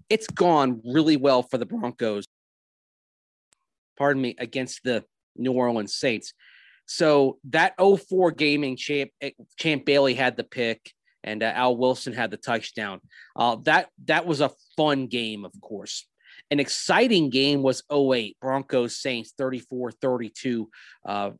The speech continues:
Drew Brees with the Saints. Of course, Jay Cutler had a pretty good game for the Broncos, uh, that day. But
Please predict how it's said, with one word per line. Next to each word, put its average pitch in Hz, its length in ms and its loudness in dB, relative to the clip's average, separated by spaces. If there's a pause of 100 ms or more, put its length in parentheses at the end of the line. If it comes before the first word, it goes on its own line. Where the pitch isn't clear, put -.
(640)
Drew 139 220 -2
Brees 131 340 0
with 120 140 -2
the 98 60 -16
Saints. 127 360 -2
Of - 120 -16
course, 123 240 -4
Jay 147 180 -2
Cutler 131 400 -4
had 107 260 -6 (320)
a - 80 -10
pretty 135 300 -2
good 120 220 0
game 120 180 -2
for 117 140 -8
the 110 80 -6
Broncos, 110 640 -6 (260)
uh, 98 240 -4 (300)
that 123 260 -2
day. 104 280 -4
But 120 260 -6